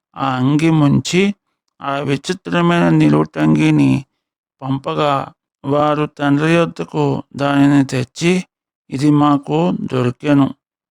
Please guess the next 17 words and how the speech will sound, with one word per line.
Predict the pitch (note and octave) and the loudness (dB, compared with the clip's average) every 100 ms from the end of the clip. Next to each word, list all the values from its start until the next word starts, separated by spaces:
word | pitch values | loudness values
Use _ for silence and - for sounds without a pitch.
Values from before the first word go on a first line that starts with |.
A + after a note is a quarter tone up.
| _ | _
ఇది | D3+ D3+ D#3+ | -8 0 2
నీ | D#3 D#3+ | 2 0
కుమారుని | D#3 - C#3 C#3 D#3+ E3+ F3 E3 D3 C#3 - _ _ _ | -2 -2 0 2 0 2 2 4 2 0 -8 _ _ _
అంగి | C3+ C#3+ D#3 E3+ D#3 C3+ - _ _ _ | -2 0 2 0 -2 -4 -10 _ _ _
అవునో | C3 C3 C3+ C#3+ E3+ A#3+ C#4 _ _ - | -10 -2 0 2 4 2 2 _ _ -8
కాదో | B2+ C3+ C3+ C#3 C3+ C3+ _ _ _ - | -4 -4 0 0 -2 -6 _ _ _ -4
గుర్తుపట్టమని" | D3 C#3 D#3 E3 D#3+ - D#3 D#3 D#3+ D3+ - _ - | -4 -2 -4 -2 -2 0 2 4 4 2 -2 _ -8
చెప్పిరి. | C#3 - C#3 C#3 - _ _ _ _ _ - | -8 -6 -4 -4 -8 _ _ _ _ _ -12
అతడు | D3 F3+ E3+ F3 | -6 -4 0 -2
దానిని | E3 D#3+ D#3 D#3 D#3+ E3 D#3+ - _ C#3 | 0 0 2 2 2 4 2 -2 _ -6
గుర్తుపట్టి, | C#3 - - E3+ - - G#3 G3+ - _ _ _ | -4 -6 -4 -4 -4 -6 -2 -2 -6 _ _ _
"ఈ | D3+ D#3+ | 0 2
అంగి | D3 D3+ D#3+ F#3 G#3 C4 C4 | 4 4 2 2 2 0 0
నా | C#3+ D3 | 0 0
కుమారునిదే. | - D3+ D3+ D3+ D3 D3 D3 C#3+ C#3+ C#3+ - _ _ _ _ - | -2 0 2 2 2 2 4 2 0 -4 -8 _ _ _ _ -4
దుష్టమృగము | D3 D3 - E3+ F3 E3+ F3 D#3+ D3 - _ | -2 -2 0 2 2 2 2 2 0 -2 _
వానిని | C3 C#3 C#3+ D3+ D#3+ G#3+ | -4 0 2 4 4 2